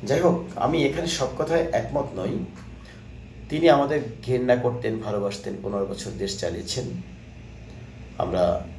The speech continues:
তার সুস্বাস্থ্য ও দীর্ঘায়ু কামনা করি। রাষ্ট্র পরিচালনা করতে গিয়ে সবার পলিসি এক রকমের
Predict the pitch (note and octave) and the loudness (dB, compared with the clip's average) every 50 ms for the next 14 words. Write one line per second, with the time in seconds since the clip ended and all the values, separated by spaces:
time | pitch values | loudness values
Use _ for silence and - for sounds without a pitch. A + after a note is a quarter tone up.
0 | - - - - - - - - - - - - F2+ F#2 - - G2+ F#2+ - F#2+ | -14 -14 -14 -16 -16 -16 -16 -14 -14 -6 -4 -2 -2 -2 -2 -4 -4 -4 -4 -4
1 | F2 - - - F2+ F2 F2 - - - - - - - - - - - - - | -6 -6 -4 -2 -2 -2 -2 -4 -6 -10 -12 -14 -14 -14 -14 -12 -12 -12 -12 -12
2 | - - - - - - F#2+ F2 F#2 G2 G2 F#2+ F#2+ G#2 G2 F#2+ F#2+ F#2+ F#2 F#2+ | -10 -12 -12 -6 -2 -2 0 0 0 0 0 0 2 2 2 2 2 2 2 2
3 | G2 G2 G2 F#2+ F#2+ F#2+ G#2 A#2 A2+ - - - - - - - - - - - | 2 0 0 0 -2 -2 -2 -2 -2 -2 -4 -8 -10 -12 -14 -14 -14 -14 -14 -14
4 | - - - - - - - - - - - F#2+ G2+ G2 - - - A2 G2+ F#2+ | -14 -14 -14 -16 -16 -16 -16 -16 -16 -4 0 0 2 2 0 -2 -2 -2 -2 -2
5 | F#2+ F#2+ F#2 F#2 G2 F#2+ - - - - - F#2+ F2+ F#2 F#2 F#2 F2 - - - | -2 -2 -2 0 -2 -2 -2 -4 -6 -4 -4 -4 -2 -2 -2 -2 -2 -4 -6 -8
6 | - - - - G#2 G2+ G2+ G2 G2 G2 G#2 G#2 G2+ - - G#2 F#2+ - G2+ G2 | -6 -4 -2 2 2 2 2 2 2 0 0 0 -2 0 2 2 2 2 0 -2
7 | F#2+ G#2 G2+ | -2 -2 -4